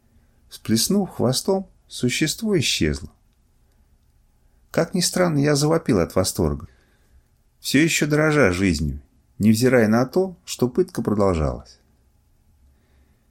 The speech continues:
Солнце снова вылезло на небосклон, и начался мой второй день на воске.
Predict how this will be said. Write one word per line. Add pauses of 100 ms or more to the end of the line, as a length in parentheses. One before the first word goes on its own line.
(140)
Солнце
снова
вылезло
на
небосклон, (480)
и
начался
мой
второй
день
на
воске.